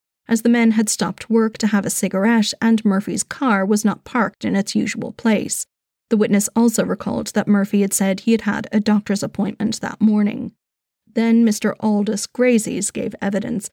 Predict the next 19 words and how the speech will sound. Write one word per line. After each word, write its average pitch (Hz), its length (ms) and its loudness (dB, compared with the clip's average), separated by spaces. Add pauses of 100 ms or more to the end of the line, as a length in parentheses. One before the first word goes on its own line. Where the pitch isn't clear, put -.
(340)
again 262 300 4
confirming 262 720 0 (100)
that 214 200 0
the 226 140 4
accused 220 540 2
had 220 200 0
not 202 300 -2
joined 220 340 4
them - 240 -6
for - 180 -6
their 202 140 -2
tea 233 240 0
break - 280 -4
that 190 180 -4
morning 208 340 4
at 214 120 0
ten 208 220 -2
A 214 140 2
M. 214 360 -2